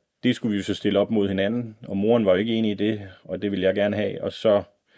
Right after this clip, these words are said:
når vi ikke kan komme til en afgørelse der, for nu havde vi været til så mange møder, så min, øh, Familieretshuset, at nu skulle den køre i familieretten.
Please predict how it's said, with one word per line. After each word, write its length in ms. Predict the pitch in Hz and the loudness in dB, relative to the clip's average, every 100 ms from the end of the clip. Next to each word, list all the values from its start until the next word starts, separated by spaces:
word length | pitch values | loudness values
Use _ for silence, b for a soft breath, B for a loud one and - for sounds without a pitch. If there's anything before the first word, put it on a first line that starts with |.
| b b b - | b b b 0
når 120 | 101 | 0
vi 80 | 110 | 0
ikke 120 | 120 | -2
kan 100 | - | -4
komme 200 | 110 92 | -2 0
til 100 | 85 | 0
en 40 | |
afgørelse 420 | 85 107 104 90 | 0 2 2 0
der, 200 | 90 113 | 2 2
for 100 | 104 | 2
nu 180 | 95 98 | 0 0
havde 160 | 107 101 | 2 2
vi 120 | 101 | 2
været 240 | 92 104 | 4 4
til 140 | 101 95 | 0 -6
så 100 | 101 | -2
mange 280 | 95 95 98 | -2 -2 -2
møder, 240 | 98 101 | 0 -2
så 180 | - 98 | -4 -8
min, 480 | 101 101 98 92 92 _ - - _ _ | -6 -4 -4 -6 -12 _ -20 -20 _ _
øh, 280 | - 82 - | -12 -8 -8
Familieretshuset, 760 | - 104 101 98 - 98 87 90 | -4 -2 0 0 0 -4 -4 -6
at 60 | |
nu 100 | 92 | -6
skulle 180 | 90 98 | -6 -8
den 100 | 92 | -4
køre 140 | 98 | -4
i 40 | 90 | -4
familieretten. 640 | - 87 85 - - 90 | -4 -8 -8 -10 -12 -14